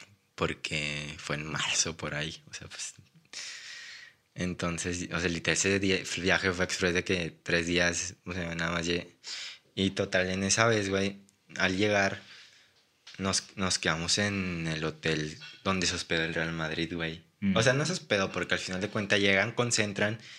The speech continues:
Speaker 1: mediodía, pues en la tarde es el juego y ya se regresan del estadio a vuelo y regresan a, a Madrid.
Speaker 2: Ujú.
Speaker 1: Pero en ese hotel, güey,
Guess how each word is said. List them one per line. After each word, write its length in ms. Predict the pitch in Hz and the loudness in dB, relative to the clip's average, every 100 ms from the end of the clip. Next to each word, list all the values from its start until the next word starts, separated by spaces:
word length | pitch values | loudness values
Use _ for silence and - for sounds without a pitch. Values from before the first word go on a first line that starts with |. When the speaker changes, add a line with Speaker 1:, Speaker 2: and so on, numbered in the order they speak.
| - - - | -18 -18 -10
Speaker 1:
mediodía, 720 | 92 95 101 104 107 107 104 107 | 0 2 4 4 4 4 2 -2
pues 160 | 85 | -6
en 60 | 87 | -6
la 120 | 80 | -4
tarde 180 | 87 87 | -4 -4
es 80 | 92 | -6
el 80 | |
juego 460 | - 98 92 95 - | -2 0 0 0 -4
y 140 | 90 82 | -4 -4
ya 240 | 76 71 | -4 -6
se 200 | - 80 | -6 -4
regresan 500 | 78 80 80 80 85 | -2 -2 -4 -6 -4
del 120 | 85 90 | -2 -4
estadio 480 | - 92 87 87 | -2 -2 0 0
a 180 | 80 76 - | -4 -10 -10
vuelo 380 | 82 82 78 76 | -2 -2 -2 -6
y 180 | 76 76 | -8 -4
regresan 480 | 82 78 78 78 | -4 -2 -6 -6
a, 200 | 73 73 - | -8 -8 -8
a 120 | - | -6
Madrid. 340 | - 156 - 156 | -2 0 0 -2
Speaker 2:
Ujú. 580 | - - - - 202 - - - _ | -6 -14 -12 -12 -10 -12 -14 -20 _
Speaker 1:
Pero 160 | - 85 | 0 2
en 80 | |
ese 160 | 85 104 | 4 2
hotel, 240 | 98 117 101 | 4 4 4
güey, 200 | 101 | 2